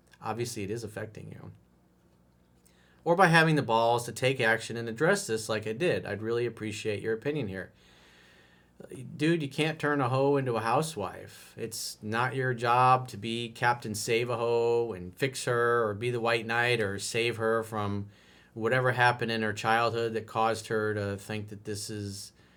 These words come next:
this is how you have relationships with members of the opposite sex. This is, your values are not aligned. Now, obviously, you yourself as a reformed cheater,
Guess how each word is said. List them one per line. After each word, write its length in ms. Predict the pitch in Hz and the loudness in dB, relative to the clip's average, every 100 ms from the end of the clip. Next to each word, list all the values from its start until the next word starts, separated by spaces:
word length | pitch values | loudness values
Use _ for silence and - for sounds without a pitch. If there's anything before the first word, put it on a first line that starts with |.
| _ _ _ _ _ - | _ _ _ _ _ -12
this 200 | 113 - | -10 -8
is 120 | 107 | -4
how 260 | 104 113 113 | 2 2 2
you 160 | 113 | 0
have 240 | 110 117 123 | -2 -2 0
relationships 840 | 131 185 - 110 - 101 - - | 0 0 -2 -6 -6 -6 -8 -6
with 340 | 110 104 107 - _ - | -2 -2 -4 -14 _ -10
members 380 | 101 104 104 | -6 -4 -6
of 60 | 107 | -6
the 120 | 107 | -2
opposite 340 | 107 110 117 - | -2 -2 -8 -4
sex. 400 | 208 185 - - | -2 -2 -6 -12
This 200 | 107 117 | -10 -10
is, 200 | 113 110 - - - - - _ _ _ _ _ - _ | -14 -16 -20 -20 -20 -20 -20 _ _ _ _ _ -20 _
your 280 | 123 143 185 | 0 4 4
values 960 | 160 147 175 226 165 120 120 123 123 | 6 10 10 10 6 4 2 0 -2
are 220 | - 120 113 | -4 -2 0
not 560 | 113 117 117 117 117 123 | 0 0 2 2 0 -2
aligned. 720 | 117 127 170 117 90 85 - - | -2 2 2 0 -6 -18 -16 -4
Now, 500 | 117 117 117 117 113 | 2 4 4 4 4
obviously, 520 | 120 131 139 - 135 | 4 6 2 0 0
you 680 | 127 127 127 123 117 117 135 | 2 2 0 -4 -6 -2 0
yourself 600 | 127 123 - 175 175 160 | 0 -2 2 4 4 2
as 260 | 117 113 110 | 0 0 0
a 180 | 110 | 0
reformed 640 | 107 107 107 120 110 104 101 | 0 -4 -4 -4 -2 -2 -6
cheater, 640 | - 247 196 131 131 135 | -8 -2 2 4 4 0